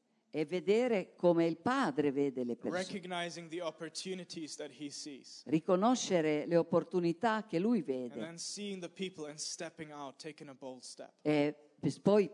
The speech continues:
Speaker 1: prendere passi di fede verso le persone.
Speaker 2: Keep one eye on him.
Speaker 1: Tenere un, un occhio su di
Speaker 2: See
Speaker 1: lui.
Speaker 2: people, be present.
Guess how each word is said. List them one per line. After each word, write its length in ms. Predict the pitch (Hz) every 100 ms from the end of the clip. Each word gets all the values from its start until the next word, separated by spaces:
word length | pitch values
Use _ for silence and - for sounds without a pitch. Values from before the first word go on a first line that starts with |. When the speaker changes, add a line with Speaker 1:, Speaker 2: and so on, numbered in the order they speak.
| -
Speaker 1:
prendere 560 | 160 170 165 160 143
passi 480 | 147 196 196 - 151
di 100 | 147
fede 380 | 139 165 156 147
verso 340 | 135 135 -
le 120 | 139 131
persone. 500 | 123 113 - 117 107
Speaker 2:
Keep 340 | 208 175 -
one 260 | - 190 196
eye 340 | 180 180 180 165
on 260 | 190 180
him. 280 | 151 170 147 117 _ _ _ 151
Speaker 1:
Tenere 540 | 185 175 170 160 160 -
un, 280 | 160 156 147
un 160 | 156 160
occhio 520 | 214 - 226 185 151
su 200 | - -
di 60 | 165 156
Speaker 2:
See 40 | 147
Speaker 1:
lui. 180 | 135 117
Speaker 2:
people, 320 | 208 196 160
be 120 | - 196
present. 680 | - 196 175 - 123 -